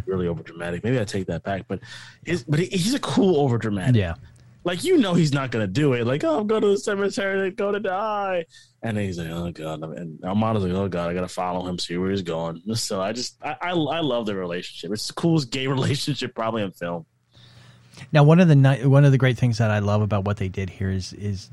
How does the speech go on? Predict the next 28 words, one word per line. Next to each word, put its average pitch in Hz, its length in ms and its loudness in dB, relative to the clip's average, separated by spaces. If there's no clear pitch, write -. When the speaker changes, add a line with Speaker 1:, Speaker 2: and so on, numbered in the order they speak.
Speaker 1:
during 117 260 4
a 110 80 4
moment 104 400 2
you 104 140 0
have 101 420 2
Albert 101 520 0
and, 95 440 -2
and 110 120 2
Armand 101 380 2
sitting 107 340 2
on 98 100 0
the 92 60 -2
side 92 200 -2
of 98 60 0
the 98 60 -2
road 95 280 -2
by 92 140 -2
the 95 80 -4
pe-, - 180 -6
by 95 200 -4
the, 92 180 -4
uh, 90 40 -4
Dayto-, 95 360 -8
or 101 100 -2
the 95 80 -2
Miami 98 320 0
Beach, - 480 -6
um, 90 340 -2